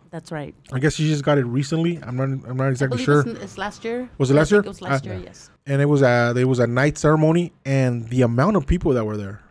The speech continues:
Speaker 1: Yes.
Speaker 2: was insane. I mean, and she's not
Speaker 3: Mm-hmm.
Speaker 2: even, she's been gone for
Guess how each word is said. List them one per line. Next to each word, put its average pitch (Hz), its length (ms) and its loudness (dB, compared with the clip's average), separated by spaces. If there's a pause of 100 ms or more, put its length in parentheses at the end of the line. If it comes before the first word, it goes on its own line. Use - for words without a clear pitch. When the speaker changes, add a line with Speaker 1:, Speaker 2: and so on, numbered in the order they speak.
(160)
Speaker 1:
Yes. 151 220 -10
Speaker 2:
was 139 140 4
insane. 127 720 0 (120)
I 135 80 -4
mean, 139 240 0
and 127 160 -6
she's 165 100 0
not 208 100 4
Speaker 3:
Mm-hmm. 147 220 4
Speaker 2:
even, 120 160 -8
she's 180 160 0
been 180 120 2
gone 156 180 4
for 120 360 -2